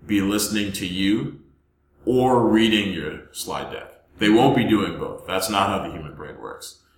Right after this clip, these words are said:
So keep the word count to a minimum.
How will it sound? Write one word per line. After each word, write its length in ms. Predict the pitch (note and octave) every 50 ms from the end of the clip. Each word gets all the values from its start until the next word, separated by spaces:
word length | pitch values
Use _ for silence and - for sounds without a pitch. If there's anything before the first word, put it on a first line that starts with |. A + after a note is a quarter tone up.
| _ - -
So 800 | - - - F#2 F2+ F2 F2 E2+ E2+ E2+ E2+ E2+ - - - - _ _
keep 240 | - - A2 A2+ A2+
the 80 | A2
word 280 | G#2+ G#2+ G#2+ A2 A2 A2
count 380 | - A2 G#2+ G#2+ G#2+ G2+ G2 -
to 400 | - G#2 G2+ F#2+ F#2+ F#2 F2+ -
a 40 | -
minimum. 640 | F2 F2 F#2 G2 G#2 G#2+ A2 A2 A2 A2 A2+ A2+ A2+